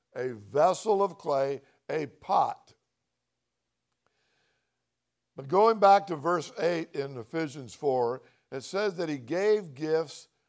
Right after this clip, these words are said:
unto men. By the way, we haven't got to number one yet. Don't panic. And my sermon will not be as long as Bruce's prayer.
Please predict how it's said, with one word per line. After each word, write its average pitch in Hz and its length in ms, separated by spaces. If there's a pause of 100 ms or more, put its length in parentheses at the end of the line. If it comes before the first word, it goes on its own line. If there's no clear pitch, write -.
(200)
unto 131 340
men. 113 380 (1900)
By 120 100
the 123 80
way, 131 140
we 127 120
haven't 135 220
got 127 180
to 120 60
number 107 240
one 110 240
yet. 87 220 (880)
Don't 117 240
panic. 98 360 (960)
And 110 100
my 131 160
sermon 185 560 (220)
will 117 140
not 151 280
be 156 80
as 156 180
long 135 320
as 113 120
Bruce's 120 400
prayer. 92 420